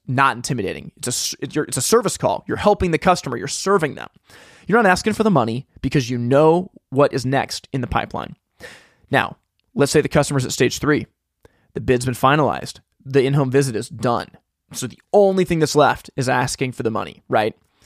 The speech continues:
Well, now you just call. Again, same situation. "Hey, Missus Smith, this is Tim calling from X Y Z Fireplaces. I was calling last week because I know that our estimator was out and they took a look at everything and they got all the numbers finalized. Our schedule's starting to fill up and we'd love to get you on it.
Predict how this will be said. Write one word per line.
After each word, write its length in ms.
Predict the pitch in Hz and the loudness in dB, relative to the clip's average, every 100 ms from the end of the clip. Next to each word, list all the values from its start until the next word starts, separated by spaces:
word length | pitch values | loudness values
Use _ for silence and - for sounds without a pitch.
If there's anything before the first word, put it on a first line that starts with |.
| _ _ _ _ - | _ _ _ _ -4
Well, 80 | |
now 100 | 127 | 0
you 100 | 196 | 2
just 140 | 240 - | 0 0
call. 420 | 160 202 - - _ - | 0 2 -2 -8 _ -10
Again, 220 | 127 143 | -4 -2
same 200 | - 143 | -2 -2
situation. 480 | 147 147 156 147 117 - - - _ | -2 2 2 2 -6 -12 -20 -20 _
"Hey, 100 | - | 0
Missus 240 | 175 180 170 | 0 0 0
Smith, 300 | 165 165 - | 2 2 0
this 140 | 160 | -2
is 120 | 139 | -2
Tim 260 | - 160 160 | -2 -2 0
calling 320 | - 151 156 | 0 2 0
from 200 | - 120 - | -2 -4 -4
X 160 | - | -2
Y 140 | 147 139 | 0 0
Z 140 | 131 | 0
Fireplaces. 840 | - 147 160 - 151 - 156 156 - - - _ | 0 2 2 2 -2 0 -2 -2 -8 -20 -20 _
I 20 | |
was 120 | - - | -14 -2
calling 300 | 190 185 180 | 2 2 2
last 260 | 160 - | -2 0
week 240 | 160 156 - | 2 2 0
because 160 | 135 | -2
I 60 | 139 | 0
know 180 | 151 170 | 2 2
that 100 | 151 | 0
our 80 | |
estimator 420 | 107 143 - 151 139 | -2 -4 -2 -2 -2
was 160 | 123 | 0
out 200 | 135 147 | 2 2
and 100 | 127 | 0
they 40 | 120 | -2
took 240 | - 170 | -2 0
a 40 | |
look 180 | 147 147 | 0 0
at 80 | - - | -4 0
everything 520 | 156 165 147 160 147 | 2 2 0 0 -2
and 160 | 110 | -2
they 100 | 139 | 0
got 100 | 175 | 2
all 80 | 170 | 2
the 100 | 160 | 2
numbers 280 | 165 139 - | 0 -2 -4
finalized. 540 | 131 151 127 - - - - - _ _ _ - | -4 -2 -4 -6 -8 -14 -20 -20 _ _ _ -2
Our 120 | 135 | -2
schedule's 380 | - 175 180 165 | 0 0 2 0
starting 240 | 165 160 | 0 0
to 100 | 147 | -2
fill 200 | - 143 | 0 4
up 220 | 147 147 | 4 2
and 120 | - 127 | 0 -4
we'd 160 | 131 | -4
love 360 | 127 131 156 151 | -4 0 0 0
to 80 | 143 | -2
get 240 | 147 - | -2 -2
you 100 | - | -8
on 200 | - 120 156 | -4 0 0
it. 200 | 190 | 0